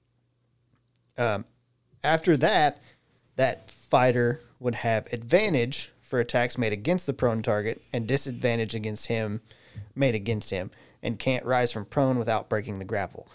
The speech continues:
I don't think that works because he wouldn't still be grappled, would he?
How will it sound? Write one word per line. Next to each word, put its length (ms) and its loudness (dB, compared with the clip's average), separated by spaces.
I 100 0
don't 260 6
think 140 0
that 140 2
works 260 0
because 800 -4
he 140 0
wouldn't 280 -2
still 180 -2
be 100 -2
grappled, 400 -2
would 120 -8
he? 100 -10